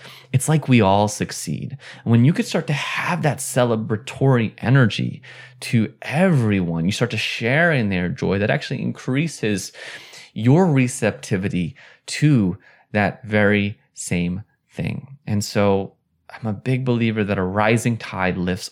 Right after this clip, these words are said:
all ships. And so to have a mastermind that can help lift you up,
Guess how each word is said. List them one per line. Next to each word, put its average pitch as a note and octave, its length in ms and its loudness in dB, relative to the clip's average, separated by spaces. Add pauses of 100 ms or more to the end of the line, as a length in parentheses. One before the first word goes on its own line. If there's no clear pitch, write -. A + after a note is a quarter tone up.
(120)
all G2+ 280 2
ships. - 760 -10 (440)
And A2 200 -2
so A2 120 0
to G2+ 120 2
have B2+ 600 -2
a A2 80 -2
mastermind F#2+ 1040 -2 (300)
that F#2+ 160 -2
can F2+ 180 -2
help - 540 -4 (260)
lift A2 560 -2
you A2+ 200 -2
up, F2 300 -4